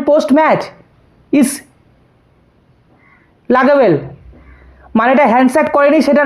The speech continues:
সেটা, এটা না করলেও পারতেন। এটাতেও তিনি লিখছেন, "আপনারা তো গভর্নমেন্ট ইন্ডিয়ার হয়ে খেলতে গেছেন এবং টাকার জন্য খেলতে গেছেন, তারপর আপনারা হ্যান্ডশেক করেনি, এটা না করলেও পারতেন।" এটা হাস্যকর বিষয়।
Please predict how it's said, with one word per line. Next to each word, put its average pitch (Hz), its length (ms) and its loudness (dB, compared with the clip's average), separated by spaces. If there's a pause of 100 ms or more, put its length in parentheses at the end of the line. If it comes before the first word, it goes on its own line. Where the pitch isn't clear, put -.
(120)
সেটা, 285 260 0
এটা 247 420 2
না 254 160 0
করলেও 285 280 0
পারতেন। 240 440 0
এটাতেও 262 340 2
তিনি 294 220 0
লিখছেন, 277 500 2
"আপনারা 269 300 -2
তো 277 100 2
গভর্নমেন্ট 254 420 2
ইন্ডিয়ার 254 380 2
হয়ে 277 140 2
খেলতে 269 260 0
গেছেন 285 320 0 (1200)
এবং 240 220 2
টাকার 233 300 0
জন্য 285 220 0
খেলতে 262 260 2
গেছেন, 285 480 0 (520)
তারপর 233 300 -2
আপনারা 277 260 0
হ্যান্ডশেক 240 560 0
করেনি, 277 480 0 (160)
এটা 233 180 0
না 233 160 0
করলেও 254 260 0
পারতেন।" 233 300 -2
এটা 226 100 0
হাস্যকর 226 460 0
বিষয়। 202 340 0